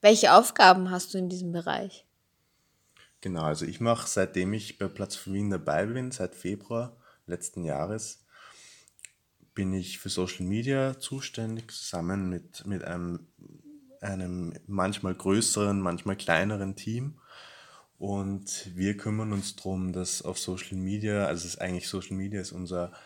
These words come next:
Speaker 2: Hauptsprachorgan, und dass wir da immer, immer informieren und, ähm, auch Druck auf die Politik aufbauen, damit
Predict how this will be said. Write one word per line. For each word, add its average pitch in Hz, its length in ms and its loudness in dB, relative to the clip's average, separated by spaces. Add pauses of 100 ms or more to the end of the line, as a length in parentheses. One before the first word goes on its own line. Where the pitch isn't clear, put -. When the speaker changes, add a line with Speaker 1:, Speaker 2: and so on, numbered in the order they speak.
(140)
Speaker 2:
Hauptsprachorgan, 98 1500 -2 (540)
und - 560 -12
dass - 220 -8
wir 90 80 -4
da 80 360 6
immer, 92 680 -4 (200)
immer 90 600 -6
informieren 101 840 -6
und, 92 720 -8 (100)
ähm, 90 320 -8
auch 85 200 -6
Druck - 360 -12
auf - 140 -14
die - 80 -12
Politik 92 600 -12
aufbauen, 78 580 -10
damit 80 420 -10